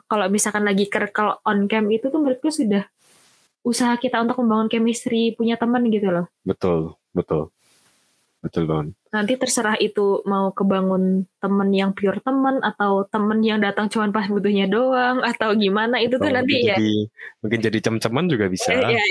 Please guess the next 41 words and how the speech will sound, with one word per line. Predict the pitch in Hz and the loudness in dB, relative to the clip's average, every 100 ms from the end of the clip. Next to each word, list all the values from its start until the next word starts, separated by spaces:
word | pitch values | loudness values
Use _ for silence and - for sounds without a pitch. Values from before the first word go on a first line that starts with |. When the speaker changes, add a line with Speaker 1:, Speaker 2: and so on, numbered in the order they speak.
| - | 0
Speaker 1:
itu | 240 285 | 0 2
bisa | 226 220 240 220 208 | 2 0 0 2 2
gitu | 202 214 233 | 0 0 2
ya, | 233 190 202 226 | 2 2 0 0
gitu. | 190 180 | 2 0
Speaker 2:
Ya, | 110 | 0
cuman | 113 120 | 0 0
sayang | 123 123 123 131 | 0 2 2 0
aku | 123 139 | -2 -2
sama | 131 117 | -2 0
Fabio | 113 104 104 127 | 0 0 0 2
sampai | 117 104 | 0 0
sekarang | - 127 | 0 0
belum | 113 92 80 | 0 -2 -2
nemu | 85 104 87 | 0 0 0
gitu | 82 95 | 0 0
aja | 123 107 | 0 -2
sih. | - 117 | 0 0
Speaker 1:
<laughs> | 113 117 - - 214 220 226 - | 0 -2 -6 -2 0 2 0 0
Iya, | 190 185 185 - | 0 0 -4 -2
Speaker 2:
Ya | |
Speaker 1:
iya, | 220 87 | -2 0
Speaker 2:
udah | 95 113 | 0 0
Speaker 1:
gimana | |
Speaker 2:
sih | - 95 | 2 2
Speaker 1:
ya? | 85 | 2
Speaker 2:
ya. | 80 101 107 - - - | 0 -2 -4 -10 -6 0
Speaker 1:
Nggak | 151 202 | 0 0
sempet, | 214 254 - | -2 -2 0
nggak | 285 208 190 190 | -2 0 -2 -2
sempet, | - 202 208 | -2 -4 -2
nggak | 180 190 | 0 0
bisa, | 190 | 0
nggak | 208 175 180 | 0 0 0
bisa. | - - _ | -2 -10 _
Speaker 2:
Mhm. | 120 120 131 147 _ _ _ _ - | 0 0 0 -4 _ _ _ _ -2
Speaker 1:
Ya, | 202 185 180 - _ _ - | 0 2 0 -2 _ _ -2
eh, | 196 190 | 0 2
mungkin | 196 202 285 294 | 2 2 0 0
kalau | 277 | 0
misalkan | 262 262 247 | 0 0 -2